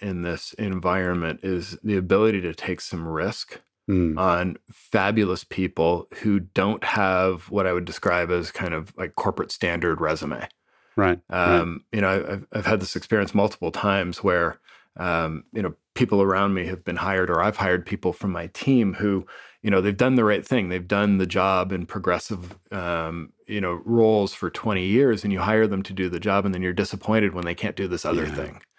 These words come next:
Speaker 2: Yeah, yeah.
Speaker 1: Um, and we've been able to take some chances on some people who, uh, are really exceptional, who
Speaker 2: Mm.
Speaker 1: you, you just see that kernel of capability,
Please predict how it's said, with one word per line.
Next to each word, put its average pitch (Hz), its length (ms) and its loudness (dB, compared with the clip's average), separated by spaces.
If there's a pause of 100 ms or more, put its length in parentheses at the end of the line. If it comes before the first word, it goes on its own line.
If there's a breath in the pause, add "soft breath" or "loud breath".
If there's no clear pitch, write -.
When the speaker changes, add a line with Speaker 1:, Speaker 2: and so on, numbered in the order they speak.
Speaker 2:
Yeah, 78 280 -2 (180)
yeah. 82 440 2
Speaker 1:
Um, 80 180 -8 (220)
and 90 360 0
we've 98 180 0
been 101 140 2
able 101 260 2
to - 180 -14
take - 240 -4
some 92 160 -4
chances 90 600 -2
on 87 300 -2
some 87 240 -6
people 80 500 -2
who, 87 400 0 (440 loud breath)
uh, 80 440 0
are 117 120 4
really 139 320 4
exceptional, - 760 -6 (140)
who 92 400 4
Speaker 2:
Mm. - 40 -16 (360 soft breath)
Speaker 1:
you, 107 200 -4
you 110 80 -2
just 117 240 2
see 123 240 4
that 98 340 0 (140)
kernel 98 680 2
of 87 480 0 (760 soft breath)
capability, 90 960 2